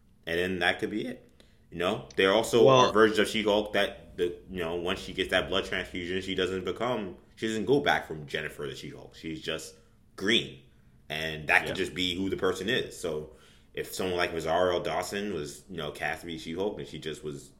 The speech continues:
Speaker 1: green for the whole time, that's very believable. Rosario Dawson is tall, she's strong. She could definitely be
Speaker 3: Yeah.
Speaker 1: believable as someone being She-Hulk.
Speaker 3: I mean, we already have Gamora.
Speaker 1: Exactly.
Speaker 3: You know?
Speaker 2: Yeah.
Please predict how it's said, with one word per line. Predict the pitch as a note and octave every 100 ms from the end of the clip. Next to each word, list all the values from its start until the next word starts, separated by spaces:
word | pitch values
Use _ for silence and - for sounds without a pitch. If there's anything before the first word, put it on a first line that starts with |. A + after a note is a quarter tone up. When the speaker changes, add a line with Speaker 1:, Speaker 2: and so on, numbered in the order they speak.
| -
Speaker 1:
green | - D#2+ F2 F2 - - _ -
for | D#2+ D#2+
the | D#2
whole | E2+
time, | E2 D#2+ G#2 C3 - - - - - _
that's | - F2+ -
very | A2+ B2
believable. | C3 - - - - -
Rosario | D2 D2+ F#2+
Dawson | F2+ F#2 G2
is | D#2
tall, | - D#2+ F2+ A2 -
she's | - D2
strong. | - C2+ D#2+ G#2 - - - - - - -
She | -
could | G#2+
definitely | F2+ D#2+ F2 D#2+
be | G2
Speaker 3:
Yeah. | C2
Speaker 1:
believable | D2+ D2+ C#2 C#2+
as |
someone | - C#2 C2+
being | C2 C2+
She-Hulk. | C2 A#1+ B1+ C2 - - - -
Speaker 3:
I | E2
mean, | D#2+
we | D#2+
already | F#2 F#2+
have | F#2+ E2+
Gamora. | E2 E2 G2 F2 G2 - - - - - - - -
Speaker 1:
Exactly. | F2+ A2 D#3+ C#2
Speaker 3:
You | G1+
know? | D2+ - - - - - -
Speaker 2:
Yeah. | A2